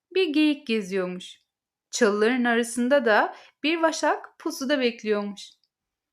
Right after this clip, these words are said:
Kay aşağıya doğru uçmuş ve bağırmış. "Ka, ka! Merhaba kedi.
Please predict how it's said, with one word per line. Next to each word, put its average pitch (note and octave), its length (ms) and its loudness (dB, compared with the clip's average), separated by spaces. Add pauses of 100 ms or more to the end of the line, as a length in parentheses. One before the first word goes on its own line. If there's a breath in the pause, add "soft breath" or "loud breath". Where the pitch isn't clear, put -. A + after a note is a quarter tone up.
(240)
Kay A#3 400 0
aşağıya A#3 520 0
doğru G#3 280 0
uçmuş G#3 540 -8
ve C#4 160 2
bağırmış. G#3 600 -2 (440)
"Ka, E4+ 100 8 (560)
ka! A4 460 10 (540)
Merhaba G#4+ 520 4
kedi. F4+ 320 0